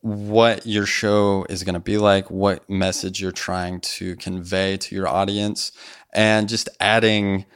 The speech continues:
a little bit of that artistic feeling to it. I have one friend that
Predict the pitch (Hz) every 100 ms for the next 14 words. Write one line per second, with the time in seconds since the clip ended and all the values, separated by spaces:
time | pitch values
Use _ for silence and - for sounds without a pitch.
0 | _ - 107 110 107 98 101 95 90 -
1 | 92 90 87 - - - - - 98 -
2 | 104 95 - 113 110 90 - 95 - -
3 | _ _ - 127 120 127 - 110 104 98
4 | 98 95 90